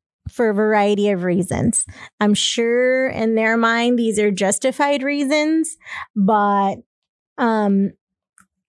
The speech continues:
obviously I'm speaking from a first world person who has been in the field of human trafficking for a while as an advocate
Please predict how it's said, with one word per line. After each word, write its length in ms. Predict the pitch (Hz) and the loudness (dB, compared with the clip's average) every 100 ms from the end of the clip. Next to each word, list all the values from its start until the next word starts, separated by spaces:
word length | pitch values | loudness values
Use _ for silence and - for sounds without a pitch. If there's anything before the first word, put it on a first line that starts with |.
| _ _ | _ _
obviously 600 | 240 226 226 226 - 220 | 0 2 0 -2 -2 0
I'm 120 | 214 | 0
speaking 420 | - 233 208 220 | 0 -6 0 -2
from 340 | 214 214 202 208 | 0 0 2 2
a 440 | 202 202 202 220 | 2 2 0 -2
first 320 | 208 - 226 - | -4 -4 -2 -2
world 240 | 208 196 | -2 0
person 400 | - 208 233 226 | -2 -2 0 0
who 460 | 220 214 202 196 202 - - - - - _ - - | 2 2 2 0 -4 -12 -14 -14 -14 -16 _ -20 -4
has 320 | 226 226 190 | 0 0 0
been 180 | 233 226 | 0 2
in 140 | 220 | 2
the 100 | 214 | 0
field 320 | - 220 214 | 0 0 2
of 160 | 208 196 | 0 -2
human 240 | 233 214 | -2 0
trafficking 640 | 208 214 - 247 233 233 | 0 -2 -2 -4 0 0
for 300 | 233 233 226 | 0 -2 0
a 60 | 220 | 0
while 280 | 220 226 233 | 2 2 0
as 100 | 233 | 0
an 100 | 226 | 0
advocate 680 | 226 233 240 240 247 240 | 0 0 -2 0 -2 -2